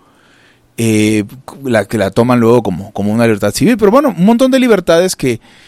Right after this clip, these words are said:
por ejemplo, el asunto de con-, conseguir u obtener la información que quieras, tener posibilidad de opinar o de generar medios de comunicación libres, eh, es algo que para mí es natural que suceda en un lugar, por ejemplo, como Hong Kong,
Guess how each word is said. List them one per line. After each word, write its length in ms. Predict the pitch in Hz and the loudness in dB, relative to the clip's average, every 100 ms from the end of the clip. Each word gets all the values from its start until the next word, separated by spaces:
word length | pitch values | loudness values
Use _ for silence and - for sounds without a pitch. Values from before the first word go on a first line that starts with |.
| _ | _
por 100 | 156 | 0
ejemplo, 280 | 196 208 135 | 0 0 0
el 160 | 127 | 0
asunto 400 | 123 113 143 180 | 0 0 0 4
de 100 | 156 | 4
con-, 280 | 117 - 131 | 2 -2 -4
conseguir 540 | - 143 139 135 127 165 | -2 -4 -2 2 2 4
u 60 | |
obtener 440 | 151 139 127 123 123 | 4 2 -2 -2 -2
la 100 | 156 | -2
información 460 | 156 127 113 120 | -4 -6 -8 -8
que 100 | 123 | -10
quieras, 540 | 123 95 95 226 - - _ _ _ _ - | -10 -6 -4 -4 -8 -18 _ _ _ _ -4
tener 380 | 113 110 113 123 | 0 2 0 0
posibilidad 680 | 117 113 101 101 98 95 101 | -2 -2 0 0 2 2 2
de 140 | 104 | 0
opinar 500 | 92 - 98 95 113 | 0 -2 -4 -2 2
o 40 | 156 | 2
de 60 | |
generar 400 | - 104 95 104 | 0 -2 0 0
medios 320 | 110 113 113 | 0 2 2
de 80 | 107 | 0
comunicación 720 | 85 92 90 - - - 95 110 | -2 -6 -8 -8 -8 -6 -4 -2
libres, 480 | 104 95 247 - - _ _ _ _ _ _ - | 0 0 -2 -6 -18 _ _ _ _ _ _ -8
eh, 260 | 110 110 127 | -6 -4 -4
es 140 | 135 | -2
algo 260 | 143 156 143 | -2 -2 -2
que 300 | 156 139 131 - _ - | -2 -2 -4 -12 _ -6
para 180 | 123 117 | -4 -4
mí 160 | 247 392 349 | -6 -6 -2
es 180 | 185 233 | -2 -2
natural 440 | 247 226 294 392 | -2 -2 -2 -2
que 80 | 196 | -4
suceda 540 | 165 139 135 131 139 - _ _ _ | -4 -2 2 2 0 -6 _ _ _
en 300 | 123 127 135 | -4 -2 -2
un 40 | 131 | 2
lugar, 220 | 131 123 | 2 2
por 100 | 123 | -2
ejemplo, 160 | 139 165 | -6 -6
como 200 | 127 110 | -6 -4
Hong 180 | 113 127 | -4 0
Kong, 280 | 196 165 | 0 0